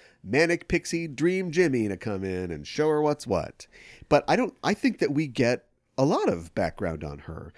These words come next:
The problem is, she doesn't, <laughs> you know, Jimmy Stewart is concerned about his job. Um, uh,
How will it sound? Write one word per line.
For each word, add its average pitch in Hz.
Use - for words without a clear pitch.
The 131
problem 208
is, 90
she -
doesn't, 196
<laughs> -
you 190
know, 165
Jimmy 175
Stewart 170
is 127
concerned 135
about 120
his 104
job. 147
Um, 98
uh, -